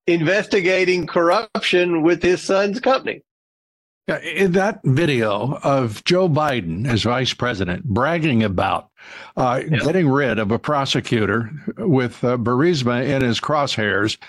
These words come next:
Speaker 2: uh, is, is, it comes very close to being a confession, doesn't it?
Speaker 1: It is a confession. He confessed it. He confessed that he fired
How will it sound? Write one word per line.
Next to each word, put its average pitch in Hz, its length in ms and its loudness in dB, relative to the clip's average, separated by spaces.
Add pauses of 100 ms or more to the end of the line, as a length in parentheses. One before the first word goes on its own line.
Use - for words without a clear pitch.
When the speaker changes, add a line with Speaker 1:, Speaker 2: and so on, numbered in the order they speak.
(380)
Speaker 2:
uh, 160 120 0
is, 143 240 0
is, 127 180 -2 (340)
it 165 280 0
comes 175 260 0
very 202 240 2
close 208 340 0
to 135 80 0
being 135 240 0
a 135 80 0
confession, 123 680 0
doesn't 110 260 -2
it? - 100 -14 (920)
Speaker 1:
It 196 140 4
is 330 200 2
a 381 80 4
confession. 165 680 -2 (220)
He 269 220 2
confessed 277 720 2
it. - 280 -2 (440)
He 302 200 4
confessed 285 640 0
that 220 120 2
he 220 320 2
fired 202 600 2